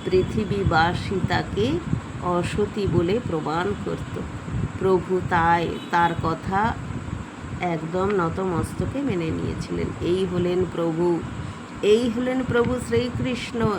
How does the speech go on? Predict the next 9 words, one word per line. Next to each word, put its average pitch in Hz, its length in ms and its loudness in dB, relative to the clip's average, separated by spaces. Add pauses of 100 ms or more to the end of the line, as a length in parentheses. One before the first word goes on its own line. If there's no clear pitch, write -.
এই 185 340 2
হলেন 185 360 -2
প্রভু 175 360 0
জগন্নাথ। 170 800 -2 (520)
তাকে 180 460 0
কেউ 202 180 4 (120)
ভক্তি 190 420 -2
চিত্তে, 262 380 -4
শ্রদ্ধা 240 520 -4